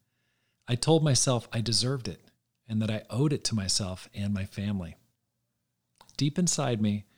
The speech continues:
there was a desire to return to my original calling of full-time ministry, but fear was preventing me from making that decision.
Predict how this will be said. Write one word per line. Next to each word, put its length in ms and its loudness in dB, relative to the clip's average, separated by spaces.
there 120 2
was 140 4
a 60 2
desire 640 0
to 120 -2
return 480 2
to 120 0
my 120 4
original 440 2
calling 420 2
of 80 0
full-time 480 0
ministry, 540 0
but 140 -10
fear 340 2
was 160 4
preventing 580 2
me 120 4
from 200 -2
making 320 2
that 140 0
decision. 540 -2